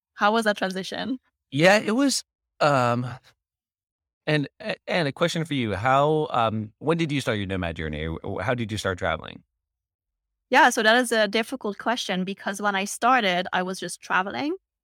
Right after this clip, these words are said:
Speaker 1: And then
Speaker 2: Mm-hmm.
Speaker 1: on the road, I didn't wanna go back home. I didn't wanna start my career as, which was kind of what I promised myself, like, "Oh, I'll just do this for a while and then go back
Speaker 2: Yep.
Speaker 1: home,"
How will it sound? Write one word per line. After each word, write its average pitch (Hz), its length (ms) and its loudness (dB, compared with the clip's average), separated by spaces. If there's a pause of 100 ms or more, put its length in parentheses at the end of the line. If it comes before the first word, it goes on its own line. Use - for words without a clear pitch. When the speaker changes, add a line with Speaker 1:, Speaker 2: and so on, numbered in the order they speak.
(180)
Speaker 1:
And 214 140 2
then 202 140 4
Speaker 2:
Mm-hmm. 165 100 -2
Speaker 1:
on 220 80 2
the 226 100 0
road, 202 400 0
I 190 80 -2
didn't 196 260 -2
wanna 190 200 -4
go 180 160 -6
back 170 240 -6
home. 226 400 -4 (440)
I 220 120 -4
didn't 202 240 -2
wanna 185 400 -6
start - 380 -2
my 190 160 -6
career 190 420 -4
as, 190 340 -4 (340)
which 190 240 -12
was 190 200 -14
kind 180 240 -4
of 175 80 -10
what 180 120 -8
I 185 60 -6
promised 190 400 -8
myself, 208 320 0
like, - 160 -8
"Oh, 190 100 0
I'll 170 140 2
just - 300 -10 (280)
do 254 100 0
this 262 180 4
for 240 140 2
a 220 60 2
while 196 280 4
and 185 80 0
then 175 120 -2
go 170 120 -4
back 170 160 0
Speaker 2:
Yep. 208 120 2
Speaker 1:
home," 185 280 -4